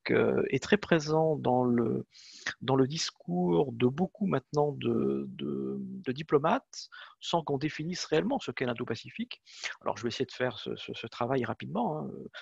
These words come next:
L'Indo-Pacifique, à partir de deux mille quinze, deux mille seize, surtout à partir de deux mille dix-sept, a remplacé progressivement, euh, le terme Asie-Pacifique,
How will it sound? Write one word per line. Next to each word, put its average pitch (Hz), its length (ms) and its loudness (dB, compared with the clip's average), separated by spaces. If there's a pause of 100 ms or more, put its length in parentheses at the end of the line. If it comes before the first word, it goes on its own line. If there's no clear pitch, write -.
(140)
L'Indo-Pacifique, 127 680 -2
à 117 160 -2
partir - 600 -4
de 107 220 -6 (400)
deux 110 80 -4
mille 117 160 -6
quinze, 113 420 -2
deux 107 80 -4
mille 110 140 -4
seize, 135 340 6
surtout - 240 0
à 127 60 4
partir 127 240 0
de 117 60 -6
deux 123 40 0
mille 113 140 -2
dix-sept, - 340 -4
a 110 40 4
remplacé 165 460 4
progressivement, 135 840 0
euh, 139 40 -4 (320)
le 131 140 4
terme 135 380 6
Asie-Pacifique, 147 1120 0